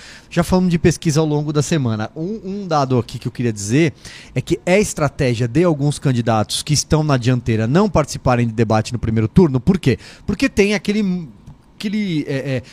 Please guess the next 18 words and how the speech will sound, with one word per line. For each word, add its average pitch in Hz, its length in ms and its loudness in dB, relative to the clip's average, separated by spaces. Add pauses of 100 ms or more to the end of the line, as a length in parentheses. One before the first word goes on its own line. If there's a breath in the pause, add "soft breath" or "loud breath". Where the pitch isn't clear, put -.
(200 loud breath)
grupo 165 460 4
de, 120 140 -4
de, 139 240 2
de 123 260 2
candidatos 127 680 2
que - 120 -10
tem 117 680 0
menos 147 640 2
de 143 80 2
um 165 80 4
por 131 220 0
cento 165 360 2
que 120 80 -14
serve 147 300 -2
de 139 100 -4
língua 127 380 0
de 117 80 -2
aluguel 143 480 2